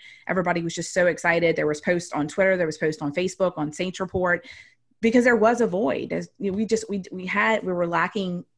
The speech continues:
you know, that pa-, that some, that reporter that was passionate and un-, really understood New Orleans and understood the team and what it meant,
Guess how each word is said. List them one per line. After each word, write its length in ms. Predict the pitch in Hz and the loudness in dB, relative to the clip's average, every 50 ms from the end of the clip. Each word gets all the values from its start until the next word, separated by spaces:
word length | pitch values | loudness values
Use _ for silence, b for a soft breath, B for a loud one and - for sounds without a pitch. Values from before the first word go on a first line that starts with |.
| _ _ _ _ _ - | _ _ _ _ _ -8
you 80 | 190 | -6
know, 80 | 180 165 | -6 -4
that 260 | 160 175 - - - | -2 -2 -2 -4 -4
pa-, 120 | - - - - | -10 -10 -6 -4
that 140 | 165 - - | -4 -4 -4
some, 160 | - 196 - - | -4 -6 -6 -4
that 140 | 143 - | -4 -2
reporter 400 | - 170 165 - 208 208 202 196 180 | -2 -4 -2 0 0 0 0 0 0
that 140 | 170 156 151 | -2 -2 -4
was 120 | - - | -6 -10
passionate 580 | - - 202 196 196 - 202 196 185 185 180 - B B B B B B | -6 -2 -2 -2 -2 -2 -2 -2 -2 -2 -4 -6 B B B B B B
and 160 | - 170 - | -4 -2 -2
un-, 160 | - 202 196 | -2 -2 0
really 300 | 202 220 233 233 254 - | 2 4 4 4 2 0
understood 640 | - 196 190 180 - - - - 214 214 196 180 165 170 | -2 -4 -4 -6 -8 -4 2 4 4 4 4 2 0 -2
New 180 | 170 180 175 | -2 -2 0
Orleans 340 | 175 202 202 190 170 165 156 | 2 2 2 2 0 -2 -4
and 80 | 160 - | -6 -6
understood 340 | 165 175 170 - - 170 | -6 -6 -6 -8 -10 -10
the 40 | 151 - | -10 -8
team 260 | - 196 185 175 170 | -6 -6 -4 -4 -4
and 160 | 160 165 160 | -4 -4 -2
what 200 | 170 185 190 190 | 0 0 0 0
it 120 | 170 165 | 0 -2
meant, 300 | 160 160 165 165 165 - | -2 -4 -4 -4 -6 -8